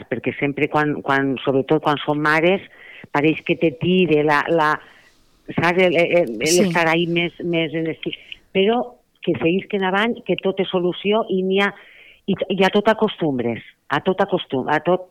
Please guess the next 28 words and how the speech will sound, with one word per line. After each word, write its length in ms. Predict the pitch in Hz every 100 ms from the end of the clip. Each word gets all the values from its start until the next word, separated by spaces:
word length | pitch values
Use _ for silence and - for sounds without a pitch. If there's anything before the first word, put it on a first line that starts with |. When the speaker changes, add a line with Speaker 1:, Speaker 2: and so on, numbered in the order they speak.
| -
Speaker 1:
a 100 | 156
tot, 340 | 196 185 - - _ _
i 120 | 165
que 140 | - 151
seguisquen 460 | 190 220 - 208
avant 240 | 185 214 240
i 80 | 196
que 160 | -
no 140 | 190 202
se 160 | 220
paren 480 | 208 - 202 202 190 180 - - - - -
per 100 | 180
el 200 | 185 175
dre-, 240 | 180 180 -
per 140 | 185 180
la 240 | 180 185 180
mera, 480 | 185 180 180 180
d'això 380 | 170 156 170 185
de 120 | 185 175
ser 140 | 180
dona, 380 | 151 131 123 - - _
que 120 | 165
Speaker 2:
Mm. 40 | 190
Speaker 1:
seguisquen 400 | 170 233 - 185
avant, 220 | 147 127
igual 220 | 156 151 185
que 100 | 185
seguis-, 300 | 185 180